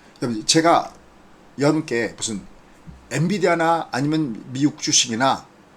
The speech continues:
제가 안 되면 뭘 얘기했으면 그렇게 얘기하는 게 이해가 갑니다. 근데 엔비디아는 여러분 제가 맨날 어나더 레벨입니다. 아, 여러분 여기 지금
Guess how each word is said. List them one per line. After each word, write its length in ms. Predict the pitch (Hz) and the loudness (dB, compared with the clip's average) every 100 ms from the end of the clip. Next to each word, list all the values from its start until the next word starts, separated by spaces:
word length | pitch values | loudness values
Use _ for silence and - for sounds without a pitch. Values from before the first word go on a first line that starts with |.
| _ _ _ _ _ _ - | _ _ _ _ _ _ 2
제가 340 | - 139 175 | 4 6 6
안 120 | 202 | 4
되면 220 | 196 196 156 | 4 0 6
뭘 180 | 156 | 6
얘기했으면 640 | 156 143 - 135 175 131 - - - - - - - - | 6 4 0 -2 0 0 -4 -18 -20 -20 -20 -20 -20 -12
그렇게 260 | - 156 170 | -2 4 6
얘기하는 240 | 151 139 | 4 2
게 60 | 147 | -2
이해가 280 | 113 120 110 | -2 -2 -4
갑니다. 280 | 90 85 95 | -8 -10 -8
근데 320 | 165 180 - | 0 0 0
엔비디아는 480 | 151 165 165 123 120 | -4 -2 -2 -2 -2
여러분 160 | 98 | -4
제가 240 | 95 98 98 | -6 -8 -8
맨날 440 | - 185 143 87 - | -6 -2 -2 -2 -6
어나더 360 | 135 175 160 | -2 -2 0
레벨입니다. 800 | 160 147 147 143 139 135 135 120 - _ _ - _ _ - | -2 0 -2 -2 -2 2 0 0 -10 _ _ -20 _ _ -12
아, 200 | 95 - - - | -12 -10 -16 -10
여러분 160 | 123 117 | -6 -2
여기 300 | 135 151 127 | 0 0 0
지금 260 | 123 104 | -4 -8